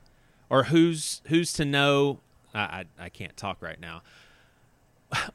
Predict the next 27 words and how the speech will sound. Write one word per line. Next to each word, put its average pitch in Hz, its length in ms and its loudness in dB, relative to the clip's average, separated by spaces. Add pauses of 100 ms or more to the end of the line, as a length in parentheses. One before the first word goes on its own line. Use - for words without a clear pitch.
(120)
Why 165 560 6
don't 165 340 0
we 156 160 0
have 147 360 2
reason 139 500 2
to 127 160 -4
be 131 320 2
afraid? 120 1000 4 (400)
You 131 100 2
know, 120 160 4
if, 127 260 0 (160)
if 127 220 -4
the 127 100 -2
concept 156 800 -2
of, 123 580 2 (140)
let's, - 380 -4
let's 131 200 0
just - 240 -2
assume 127 400 0
right 113 200 2
now 110 220 0
that 95 120 -6
the 104 80 -8
concept 117 520 0
of 98 80 -2
eternal 104 440 -4
life 101 360 2